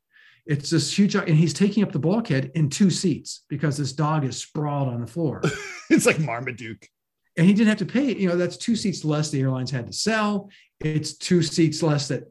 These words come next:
Speaker 1: uh, and comfortable seats were people who were in wheelchairs and walkers needed to sit.
Speaker 2: <laughs>
Speaker 1: This asshole brought his fucking dog because he needs his fucking dog for the one and a half hours it takes for the flight.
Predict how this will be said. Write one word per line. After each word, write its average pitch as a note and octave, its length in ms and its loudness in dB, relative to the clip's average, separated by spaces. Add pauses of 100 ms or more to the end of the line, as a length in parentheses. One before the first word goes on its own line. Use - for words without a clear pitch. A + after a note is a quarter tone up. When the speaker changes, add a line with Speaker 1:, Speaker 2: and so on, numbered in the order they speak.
(120)
Speaker 1:
uh, A#2+ 160 -14
and D3 160 -6
comfortable D#3 380 0
seats C#3+ 240 -2
were C3 80 -4
people D3+ 280 0
who C#3 120 -2
were B2+ 140 0
in A#2+ 120 -4
wheelchairs D3+ 560 2
and C3 160 -2
walkers D#3 460 -2
needed C#3+ 260 2
to C#3 120 -2
sit. - 420 -4 (280)
Speaker 2:
<laughs> C#3 60 2 (400)
Speaker 1:
This G3 320 2
asshole D#3+ 480 -4
brought D3+ 240 2
his D3 160 -2 (160)
fucking D#3+ 400 0
dog C3 440 -4
because C3+ 340 -2
he C#3 260 0
needs C#3+ 320 0
his C3+ 160 -6
fucking C3+ 400 -6
dog C#3 320 0
for C3 160 -4
the B2 320 -4
one C#3+ 280 0
and B2 100 0
a A#2+ 40 -4
half C3+ 200 -6
hours C3+ 400 -2
it C3 80 -8
takes B2 280 -6
for B2+ 120 -6
the A#2+ 100 -6
flight. B2+ 400 -4